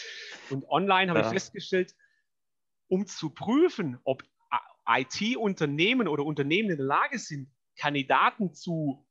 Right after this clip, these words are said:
Speaker 1: ver-, einzustellen in dreißig Tagen, habe ich den I-T-Talent Finder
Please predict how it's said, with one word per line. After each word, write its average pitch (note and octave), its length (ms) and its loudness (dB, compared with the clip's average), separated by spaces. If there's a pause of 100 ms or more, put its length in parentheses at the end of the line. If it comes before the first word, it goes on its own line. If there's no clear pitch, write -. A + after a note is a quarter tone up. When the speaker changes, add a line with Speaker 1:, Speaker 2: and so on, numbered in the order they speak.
(280)
Speaker 1:
ver-, A#2 300 0
einzustellen D#3 560 0
in C3+ 100 -2
dreißig C#3 360 -2
Tagen, D#3 380 2
habe B2 140 -2
ich A#2 60 -14
den B2 200 -10
I-T-Talent D#3+ 680 -2
Finder G3 600 0